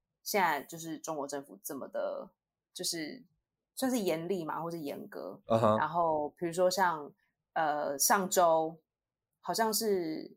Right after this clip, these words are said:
Speaker 1: 那个演员叫什么啊？What's his name？呃，Simu，
Speaker 2: Yeah。
Speaker 1: 他以前在被访问的时候，他有一次说他的家人离开中国，好像是什么跟，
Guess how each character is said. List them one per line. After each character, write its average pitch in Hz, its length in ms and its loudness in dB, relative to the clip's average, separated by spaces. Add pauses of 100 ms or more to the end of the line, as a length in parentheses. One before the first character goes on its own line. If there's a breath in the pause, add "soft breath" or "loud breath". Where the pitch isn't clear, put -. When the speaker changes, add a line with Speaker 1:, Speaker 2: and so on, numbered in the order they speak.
Speaker 1:
那 175 160 -12
个 143 240 -4
演 139 260 -6
员 135 240 -8
叫 170 120 -8
什 - 140 -6
么 - 80 -14
啊？ - 80 -12 (200)
What's 175 140 -12
his 180 120 -12
name？ 170 200 -12 (880)
呃， 165 140 6
Simu， 185 520 2 (420)
Speaker 2:
Yeah。 131 160 8
Speaker 1:
他 190 480 8 (680)
以 190 140 -4
前 160 540 2 (200)
在 160 400 6
被 151 340 2
访 - 240 -4
问 160 120 -2
的 143 80 -6
时 - 180 -4
候， 120 240 0
他 180 140 -6
有 131 140 -4
一 - 20 -8
次 156 140 -4
说 147 200 0
他 147 120 -2
的 123 100 -2
家 139 280 -2
人 - 360 -10 (480)
离 139 160 -8
开 139 500 -4 (240)
中 160 240 -4
国， - 140 -12
好 135 120 -6
像 175 120 -10
是 180 60 -10
什 - 120 -6
么 - 120 -14
跟， 160 240 -8